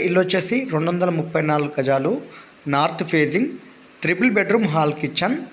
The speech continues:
ఈ హౌస్ అయితే చాలా బ్యూటిఫుల్గా, అద్భుతంగా ఉంటుంది. Ready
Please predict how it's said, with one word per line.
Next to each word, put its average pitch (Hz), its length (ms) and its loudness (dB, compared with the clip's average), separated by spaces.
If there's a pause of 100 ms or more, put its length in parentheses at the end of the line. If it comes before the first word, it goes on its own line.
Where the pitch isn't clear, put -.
(720)
ఈ 208 40 6 (100)
హౌస్ 208 240 2
అయితే 240 200 2 (460)
చాలా 175 260 4 (140)
బ్యూటిఫుల్గా, 208 480 2
అద్భుతంగా 185 500 0
ఉంటుంది. 160 320 2 (1200)
Ready 156 240 2